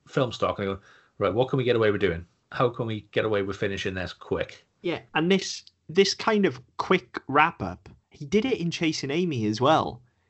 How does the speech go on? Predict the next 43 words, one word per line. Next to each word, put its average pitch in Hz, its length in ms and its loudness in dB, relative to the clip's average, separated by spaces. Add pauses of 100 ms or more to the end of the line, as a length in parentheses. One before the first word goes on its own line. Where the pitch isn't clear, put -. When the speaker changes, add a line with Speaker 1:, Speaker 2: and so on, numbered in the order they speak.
(140)
Speaker 2:
You 147 120 0
know, 127 160 6
the, 135 120 4 (120)
the 135 120 4
third 180 360 4
act 151 340 -2
of 113 80 -8
Chasing 123 340 -4
Amy 113 240 -4
is, 117 280 -6
is 113 180 -4
a 131 100 0
scene, 143 480 -6 (640)
more 107 260 2
or 95 60 2
less. - 400 -4 (340)
Um, 135 360 4 (400)
but 165 120 0
he 185 60 2
gets 160 380 0
away 160 260 2
with 160 160 6
it 123 220 0
there 92 220 -4
Speaker 1:
But - 100 2
I - 20 2
Speaker 2:
because - 80 -2
Speaker 1:
think 139 160 4
it's 131 140 0
Speaker 2:
we're 131 60 6
Speaker 1:
earned 160 60 6
is 123 160 2
Speaker 2:
so 190 200 2
Speaker 1:
the 190 80 -2
thing. 87 220 -10 (360)
Speaker 2:
Yeah, 175 360 2
we're 156 180 4
so 190 400 2
invested 170 600 -2
in 120 100 -4
those 123 220 -2
Speaker 1:
Yeah. 135 60 -10
Speaker 2:
characters 131 680 -4